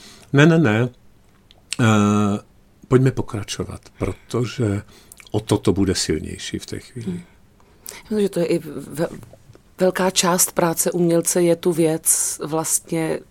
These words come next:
Speaker 2: dokázat a někdy i chtít zpracovat, nepotlačit tu emoci a vlastně ji protáhnout. Stalo se vám to tak i v životě, v někdy v některým z těch operních domů, že byla situace, kdyby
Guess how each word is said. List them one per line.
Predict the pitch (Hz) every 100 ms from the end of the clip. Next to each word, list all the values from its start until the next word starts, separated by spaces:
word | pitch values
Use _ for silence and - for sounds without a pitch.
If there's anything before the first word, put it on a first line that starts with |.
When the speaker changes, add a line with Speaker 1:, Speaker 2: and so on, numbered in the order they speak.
| - - -
Speaker 2:
dokázat | 156 185 - 165 170 185 208 - - - -
a | 185
někdy | 190 190
i | 208
chtít | - - 175
zpracovat, | - - 147 127 156 131 131
nepotlačit | 170 175 180 185 180 - 185
tu | - 175
emoci | 165 156 160 - 160
a | 165
vlastně | 160 156 - 170
ji | 170
protáhnout. | 165 - 156 151 135 143 - - - - -
Stalo | 185 180
se | 190
vám | 180
to | 185
tak | 185 185
i | 190
v |
životě, | 165 165 190 - 269
v | 208
někdy | 185 165 170
v | 160 - -
některým | 147 156 180 170
z | -
těch | 170
operních | 165 175 175 180 175
domů, | 180 170 202
že | 180
byla | 160 170 160
situace, | - 160 165 165 - 160
kdyby | 147 156 151 147